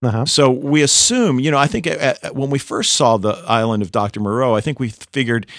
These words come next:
Speaker 2: it had something to do with the actual, uh, genetic code that he was working on. But now I, I, I think it was merely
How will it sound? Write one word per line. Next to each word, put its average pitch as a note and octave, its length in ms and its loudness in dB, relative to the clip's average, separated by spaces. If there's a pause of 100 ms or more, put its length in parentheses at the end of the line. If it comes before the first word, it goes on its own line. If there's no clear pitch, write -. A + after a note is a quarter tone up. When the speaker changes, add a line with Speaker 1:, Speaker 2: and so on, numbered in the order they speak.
(160)
Speaker 2:
it A#2 100 -4
had A#2 200 0
something A#2 400 -2
to A2+ 100 -4
do A#2 200 -2
with G#2 160 -2
the G#2 140 -4
actual, G#2+ 580 -2 (340)
uh, F#2+ 280 -6
genetic G#2+ 640 -4
code B2 520 4
that G2+ 120 -2
he A2 100 -4
was F#2+ 160 -6
working G2+ 380 -4
on. G#2 180 -2
But - 140 -6
now D3 300 2
I, A2 240 0
I, A2+ 280 -2
I A2 40 -2
think A#2 260 -4
it - 100 -6
was G#2 240 -4
merely A2 640 0